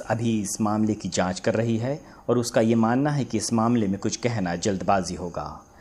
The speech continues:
संदीप कोठारी का अपहरण उन्नीस जून की रात उमरी गांव के करीब से कर लिया गया था। पुलिस ने उस कार को भी बरामद कर लिया है जिससे संदीप का अपहरण किया गया था। संदीप पिछले कुछ सालों से स्वतंत्र पत्रकारिता कर रहा था।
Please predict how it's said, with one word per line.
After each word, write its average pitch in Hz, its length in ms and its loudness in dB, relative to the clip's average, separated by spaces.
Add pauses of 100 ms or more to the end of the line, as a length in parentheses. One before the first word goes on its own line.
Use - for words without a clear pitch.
(120)
संदीप 175 440 2
कोठारी 151 420 2
का 120 140 2
अपहरण 110 360 2
उन्नीस 131 600 0
जून 143 220 2
की 131 160 0
रात 104 420 2
उमरी 131 260 2
गांव 117 280 2
के 110 120 -6
करीब 101 320 0
से - 180 -6
कर 98 180 0
लिया 87 180 -2
गया 80 200 -2
था। - 580 -14
पुलिस 127 280 2
ने 120 60 2
उस 101 200 -2
कार 117 240 2
को 123 140 -4
भी 127 100 4
बरामद 120 400 2
कर 131 180 2
लिया 135 220 4
है 151 200 -4
जिससे 135 280 -2
संदीप 107 480 0
का 113 80 4
अपहरण 98 320 -2
किया 92 200 -2
गया 80 200 -4
था। - 440 -12 (340)
संदीप 165 500 0
पिछले 120 260 0
कुछ 120 200 -2
सालों 127 440 2
से 107 280 0
स्वतंत्र 120 480 -2
पत्रकारिता 92 560 -2
कर 90 160 -6
रहा 85 200 -10
था। - 420 -14